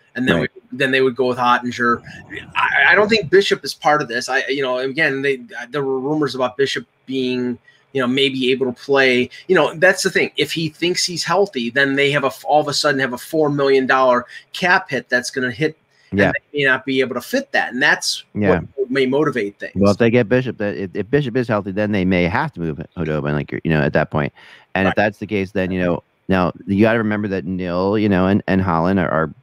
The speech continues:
Speaker 2: you know, they've worked together for many years. I mean,
Speaker 1: Sure.
Speaker 2: Nil was Holland's assistant G M for years in, in, in Detroit.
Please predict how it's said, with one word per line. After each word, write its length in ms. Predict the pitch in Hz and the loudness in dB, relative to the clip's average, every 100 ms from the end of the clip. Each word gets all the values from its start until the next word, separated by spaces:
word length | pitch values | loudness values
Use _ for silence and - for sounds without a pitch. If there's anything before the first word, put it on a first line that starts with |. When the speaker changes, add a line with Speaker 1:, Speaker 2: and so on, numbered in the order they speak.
| - | -6
Speaker 2:
you 80 | 92 | -2
know, 140 | 78 | 0
they've 180 | 85 92 | 0 2
worked 220 | 104 107 | 0 -2
together 320 | 90 82 82 _ _ | -2 -2 -2 _ _
for 120 | - | -6
many 200 | 87 87 | -2 0
years. 320 | 95 139 78 | 0 0 0
I 20 | 80 | 0
mean, 200 | 85 82 | 0 0
Speaker 1:
Sure. 220 | - - _ _ - - | -4 -10 _ _ -20 -4
Speaker 2:
Nil 160 | 95 95 | 0 2
was 200 | 95 87 95 | 0 -2 -4
Holland's 300 | 92 95 87 | -4 -4 -8
assistant 440 | - 117 - 98 | -12 -14 -10 -10
G 140 | 98 87 | -4 -2
M 280 | 87 92 104 | 0 -2 -6
for 120 | - | -2
years 400 | 85 92 117 110 | 0 4 2 2
in, 160 | 101 92 | -2 -2
in, 280 | 85 87 - | -2 -4 -4
in 100 | 90 | -6
Detroit. 440 | 80 - 82 87 | -6 -2 -2 -2